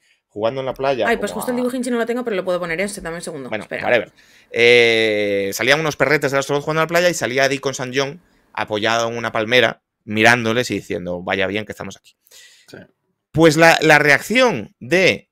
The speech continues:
Speaker 1: John Garvin, que insisto, ya no trabaja en Bend Studios, ya no está relacionado con tal, pero evidentemente era un po-, era el, el director del juego, ha sido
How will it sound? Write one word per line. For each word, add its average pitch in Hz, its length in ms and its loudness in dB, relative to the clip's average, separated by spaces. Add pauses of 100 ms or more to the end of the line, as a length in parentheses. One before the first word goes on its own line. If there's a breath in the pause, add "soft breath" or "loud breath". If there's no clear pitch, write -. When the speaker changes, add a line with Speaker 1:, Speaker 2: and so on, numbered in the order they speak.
(280)
Speaker 1:
John 180 200 4
Garvin, 208 440 2
que - 120 -8
insisto, 104 480 -6
ya 135 240 0
no 165 200 -2
trabaja 120 380 -2
en 117 100 -4
Bend 127 200 0
Studios, 147 520 -2
ya 120 120 -2
no 127 40 -10
está 123 140 -10
relacionado 117 320 -6
con 110 120 -6
tal, 143 160 0
pero 95 140 -8
evidentemente 104 540 -6
era 107 180 0
un 87 140 -12
po-, - 160 -12
era 104 200 -2
el, 80 120 -8
el 90 160 -12
director 90 360 -6
del 117 100 -4
juego, 160 420 -2 (480 soft breath)
ha 180 140 2
sido 226 480 -4